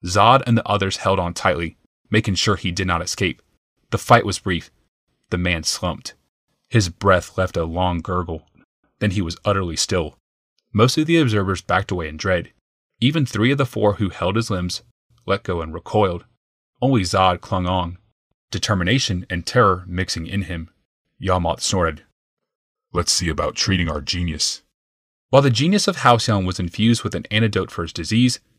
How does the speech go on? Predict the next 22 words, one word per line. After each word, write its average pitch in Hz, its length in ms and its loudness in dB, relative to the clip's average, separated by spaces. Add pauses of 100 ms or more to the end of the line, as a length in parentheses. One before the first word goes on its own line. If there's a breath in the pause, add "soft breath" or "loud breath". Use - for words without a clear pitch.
(140)
the 107 80 2
rest 143 240 6
of 175 80 -2
Halcyon 120 480 4
was 95 120 -2
infused 104 460 0
with 92 140 -4
destruction 120 580 2
and 98 160 -2
death. - 360 -4 (640)
Untouchables 147 680 2
ruled 95 220 -2
the 92 40 -2
streets. - 460 -2 (340)
The 113 100 2
Halcyon 165 400 4
Guard 101 260 4
fought - 260 0
hopelessly - 420 -2
against 95 380 -2
overwhelming 95 500 -2
numbers. 85 400 -10